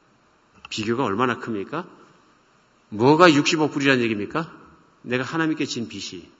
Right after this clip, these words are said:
육십억 불을 주고도 살지 못할 생명의 빚을 졌다 그런 얘기죠. 육십억 불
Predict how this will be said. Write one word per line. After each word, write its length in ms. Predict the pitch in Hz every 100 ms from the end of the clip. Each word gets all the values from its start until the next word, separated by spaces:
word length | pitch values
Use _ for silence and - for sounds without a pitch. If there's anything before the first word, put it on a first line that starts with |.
| _ _ _ _ _ _ _ _ _ _ _ _ 127
육십억 600 | 147 - 185 180 165 160
불을 240 | 185 180
주고도 300 | 156 139 151
살지 380 | 139 170 170 165
못할 320 | 139 165 160
생명의 480 | - 196 196 180 160
빚을 260 | 120 - 117
졌다 300 | 101 101 78
그런 140 | 87 87
얘기죠. 260 | 85 - _ _ _ _ _ _ _ _ _ _ _ _ _ _ _ _ _ 120
육십억 560 | 123 - 156 135 147
불 240 | 117 92